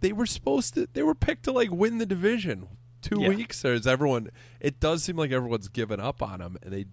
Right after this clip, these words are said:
Speaker 1: definitely seem like they suck, which I'm not upset about.
Speaker 2: No.
Speaker 1: But they can't be this bad, right?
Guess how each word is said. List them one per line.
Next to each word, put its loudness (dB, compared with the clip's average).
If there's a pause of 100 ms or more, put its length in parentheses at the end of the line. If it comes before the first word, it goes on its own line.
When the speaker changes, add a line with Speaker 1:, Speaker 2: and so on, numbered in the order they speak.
Speaker 1:
definitely -4
seem -6
like -8
they -8
suck, -6
which -4
I'm 0
not -2
upset -4
about. 0 (380)
Speaker 2:
No. 0
Speaker 1:
But -8
they 4
can't 2
be 2
this 0
bad, -8
right? -2